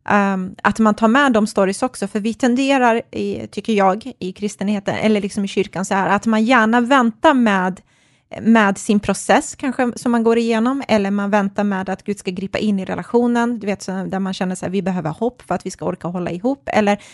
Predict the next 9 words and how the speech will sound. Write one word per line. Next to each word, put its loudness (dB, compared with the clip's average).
man 4
väntar 4
med 4
alla 0
de 2
här, 0
eh, 2
ja, 6
men, 2